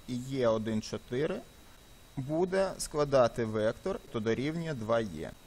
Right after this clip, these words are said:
Так як цей вектор дорівнює два Є і цей вектор дорівнює два Є, напрямлені в протилежні напрямки, то їх сума буде дорівнювати нулю.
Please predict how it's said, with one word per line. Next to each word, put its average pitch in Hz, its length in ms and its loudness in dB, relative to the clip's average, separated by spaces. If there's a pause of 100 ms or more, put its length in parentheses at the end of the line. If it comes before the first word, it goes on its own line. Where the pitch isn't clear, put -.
(100)
Так 165 240 6
як 165 180 0
цей 170 340 2
вектор 120 580 2
дорівнює 113 460 2
два 104 320 0
Є 143 360 -2
і 160 80 -4
цей 147 340 2
вектор 117 440 0
дорівнює 107 580 0
два 101 400 0
Є, 131 260 -4 (440)
напрямлені 135 840 4 (160)
в - 80 -20
протилежні 127 680 0
напрямки, 113 720 -2 (520)
то 151 220 4
їх 123 240 -2
сума 127 560 -2 (300)
буде 165 340 -4
дорівнювати 135 720 -2
нулю. 107 360 -2